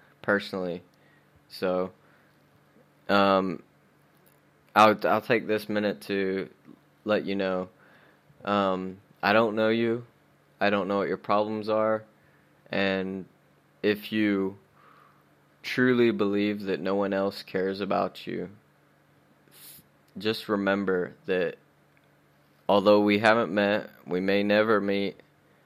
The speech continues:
I care about you, I love you, and your life is meaningful.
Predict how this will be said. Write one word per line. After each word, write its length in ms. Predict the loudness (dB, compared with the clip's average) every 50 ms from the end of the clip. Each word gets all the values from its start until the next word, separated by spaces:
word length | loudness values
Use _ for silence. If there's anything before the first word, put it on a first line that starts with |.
| _ _ _ _ _ _ _ -6
I 140 | -2 -2 -2
care 300 | -2 0 2 4 4 4
about 420 | 6 4 4 4 2 2 -2 -6 -6
you, 300 | -6 -4 -4 -6 -8 -10 -14 _ _ _ _ _ _ _ _ _ _ _ _ _ _ _ _ _ -6
I 60 | -2
love 340 | 0 2 4 4 4 2 0
you, 300 | -2 -4 -4 -4 -6 -8 -14 _ _ _ _ _ _ _ _ _ _ _ _ _ _ _ _ -10 -4
and 480 | 0 0 2 0 0 -2 -4 -8 -10 -14 _ _ _ _ _ _ _ -6
your 480 | -2 0 2 2 2 2 0 0 -4 -6 _ _ _ _ _ _ _ _ _ -12
life 420 | -4 0 2 4 4 2 0 -2
is 160 | -8 -6 -6
meaningful. 800 | -4 -2 0 0 0 0 -2 -4 -6 -6 -6 -4 -4 -4 -6